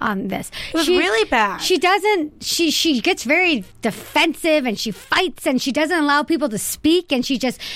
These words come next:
Speaker 1: I don't know, it's like a chihuahua, like,
Speaker 2: I mean,
Speaker 1: <laughs>
Speaker 2: Ra-, Ramona called her out and she's, Ramona's like, "You, like, blah, blah, blah." And she's like, "No, I defend myself, defend myself, defend myself." And I'm like,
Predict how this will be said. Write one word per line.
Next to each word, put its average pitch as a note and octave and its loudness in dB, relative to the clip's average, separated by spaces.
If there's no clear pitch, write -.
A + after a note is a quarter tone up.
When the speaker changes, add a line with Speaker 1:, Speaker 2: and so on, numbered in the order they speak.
Speaker 1:
I D4 0
don't F4+ 2
know, G4 6
it's D#4 -4
like F4+ -2
a C4 0
chihuahua, D4+ 4
like, G3+ -4
Speaker 2:
I C4+ -2
mean, E4 -2
Speaker 1:
<laughs> C4+ -2
Speaker 2:
Ra-, C4+ 0
Ramona F4 0
called E4 2
her F4 4
out E4 4
and C4 -6
she's, C4+ -4
Ramona's C4 0
like, A#3+ -2
"You, A#3+ -2
like, G3+ 0
blah, C4 4
blah, C4+ 4
blah." C4 4
And A#3 -8
she's B3+ -6
like, B3 0
"No, C4+ 2
I G3+ 0
defend E4 2
myself, D#4 0
defend D#4 0
myself, D4 0
defend E4 0
myself." A#3+ 0
And A3 0
I'm A3 -4
like, G#3+ -2